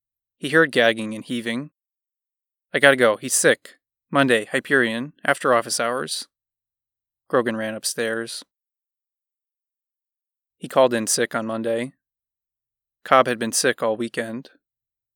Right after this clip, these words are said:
Fever and chills, nausea, vomiting, and asking for something. What, Grogan couldn't figure out. Gatorade, ginger ale, crackers, and cold compresses,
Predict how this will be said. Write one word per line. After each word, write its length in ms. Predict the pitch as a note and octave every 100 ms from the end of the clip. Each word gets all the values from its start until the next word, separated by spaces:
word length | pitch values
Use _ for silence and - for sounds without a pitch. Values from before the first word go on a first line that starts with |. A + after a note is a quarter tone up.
| _ _ _
Fever 400 | _ D3 C#3 A#2+
and 160 | A2 G#2+
chills, 640 | B2+ A#2+ A#2 A#2 A#2 - -
nausea, 420 | B2 A#2 A#2 A#2+
vomiting, 640 | A#2 A#2 A#2 A#2 A#2+ A#2+ C3 -
and 80 |
asking 280 | B2 B2 C3
for 140 | - B2+
something. 540 | - B2+ - C3+ E3+ _ _ _ _ _ _ _
What, 400 | D#3+ C3+ - - -
Grogan 380 | C#3+ C3 A#2
couldn't 240 | G#2+ B2 A2
figure 280 | A#2+ A2 A2+
out. 380 | A2+ B2+ - - _ _ _ _ _ _ _ _ _ _ _ _ -
Gatorade, 480 | C3 A#2 G#2+ G#2+
ginger 380 | G#2 C3 C3 A#2
ale, 140 | A2 G#2+
crackers, 580 | - A#2+ - B2 A2+
and 80 | C#3+
cold 240 | - D#3 D#3
compresses, 800 | D#3+ A#2 A2 B2+ C3+ D#3 -